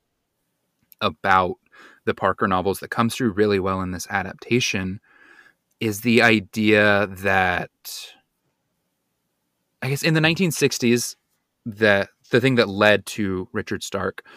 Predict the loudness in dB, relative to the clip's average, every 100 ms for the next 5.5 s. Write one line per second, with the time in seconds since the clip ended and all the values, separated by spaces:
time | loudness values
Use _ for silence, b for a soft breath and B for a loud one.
0 | B B 2 2 4 4 4 2 0 0
1 | _ _ _ _ 0 2 2 2 2 2
2 | 0 0 -4 0 4 4 2 2 0 -2
3 | -4 -4 -4 -4 -8 B B B -4 -4
4 | -2 -2 -2 -2 -8 _ _ -16 -2 0
5 | 2 2 2 0